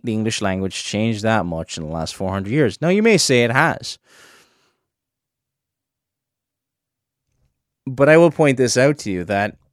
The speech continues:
up until, I don't know exactly when the last translation start,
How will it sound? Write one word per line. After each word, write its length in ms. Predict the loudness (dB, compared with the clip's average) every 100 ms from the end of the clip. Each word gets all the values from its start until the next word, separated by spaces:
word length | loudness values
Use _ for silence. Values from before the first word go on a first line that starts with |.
| _
up 220 | 2 4
until, 720 | 2 0 2 2 4 2 0 -6 _ _ _ _ _ _ _ _ -20 -10 4
I 140 | 6
don't 120 | 8
know 140 | 8 4
exactly 520 | 4 4 2 2 0
when 200 | 0 0
the 80 | 2
last 380 | 2 2 0 -4
translation 680 | -4 -2 -2 -2 -4 -6 -6
start, 320 | 0 0